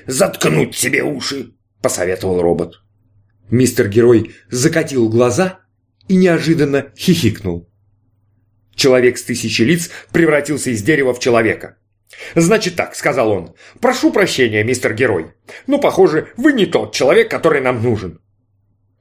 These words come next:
"Ну и что дальше?" высокомерно поинтересовался мистер Герой.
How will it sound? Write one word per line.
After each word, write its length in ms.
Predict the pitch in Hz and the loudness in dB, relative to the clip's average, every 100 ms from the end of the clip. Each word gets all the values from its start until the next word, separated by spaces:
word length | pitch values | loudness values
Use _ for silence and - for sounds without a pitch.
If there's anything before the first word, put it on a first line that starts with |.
| _ | _
"Ну 280 | 202 190 185 | 2 4 4
и 80 | 135 | 2
что 360 | - - 165 | 0 0 0
дальше?" 600 | - 87 104 - - 226 - _ _ _ - | -2 -6 -4 -2 0 0 -2 _ _ _ -4
высокомерно 680 | 131 151 127 120 123 120 123 | -2 0 -2 0 0 0 0
поинтересовался 800 | 131 120 127 131 131 120 120 123 | -2 0 0 0 2 0 0 0
мистер 320 | 127 123 104 | 0 0 -2
Герой. 500 | 104 117 120 117 _ | 0 0 0 -4 _